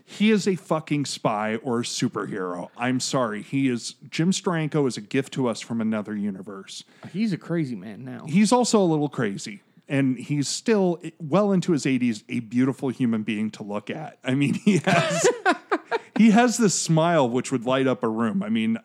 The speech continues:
Speaker 1: obviously they're fake choppers, but Jesus, they're bright. <laughs> Um, but I, at a very young age, I was turned on to the art of Jim Steranko because of Al's comics. He would have,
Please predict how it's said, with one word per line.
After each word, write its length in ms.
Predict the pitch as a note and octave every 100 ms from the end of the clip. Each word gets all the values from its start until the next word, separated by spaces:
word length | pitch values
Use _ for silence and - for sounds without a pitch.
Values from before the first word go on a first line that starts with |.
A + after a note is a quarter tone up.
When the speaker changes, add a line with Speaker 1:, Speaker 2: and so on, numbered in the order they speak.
| - D3+
Speaker 1:
obviously 560 | G3 E3 C#3+ - C#3+
they're 100 | A#2+
fake 340 | A2 C#3 A2+ -
choppers, 440 | D3 C#3 - A#2+
but 220 | - A2 A2
Jesus, 400 | E3 D#3+ G#2+ F#2
they're 160 | A2
bright. 420 | F#2+ G#2 G2 G2 F#3+
<laughs> 40 | D#5 - D#5 C5+ A#4 E3
Um, 500 | D3+ D3 C#3 C3+ - - - - - - C4+ E4+ D4+ - C5+ A4+ A3+ D3+
but 300 | F#3 D#3+ - _ -
I, 240 | D#3 F#3 - F3+ -
at 140 | D#3
a 20 | C3
very 280 | D3+ G#3+ A#3
young 240 | A3+ F3
age, 280 | C#3 C3 C3
I 100 | C3
was 180 | B2+ B2
turned 400 | - - E3+ F3
on 240 | D#3+ C#3+ C#3+
to 100 | C#3
the 120 | B2+
art 180 | C3 C3
of 160 | A2 -
Jim 160 | B2+
Steranko 520 | A#2 - E3 G3+ C3+ A2 _ -
because 460 | A#2+ - B2+ B2+ D3+
of 100 | C3
Al's 300 | G#2 - -
comics. 720 | - A3 A3+ G#2+ - - - _ _ _ _
He 220 | - F3
would 180 | A#3+ F3
have, 640 | C3+ B2 A2 A2 G2